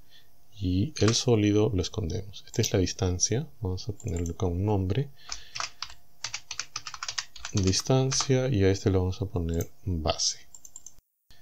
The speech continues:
De esa manera sí vamos a saber cuál es cuál. Presionamos vista superior, listo.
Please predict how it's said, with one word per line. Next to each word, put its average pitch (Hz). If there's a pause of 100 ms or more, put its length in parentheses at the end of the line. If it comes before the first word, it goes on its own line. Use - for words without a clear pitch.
(360)
De 92
esa 107
manera 95
sí -
vamos 92
a 101
saber 90
cuál 87
es 85
cuál. - (920)
Presionamos 87
vista 101
superior, 113 (140)
listo. 123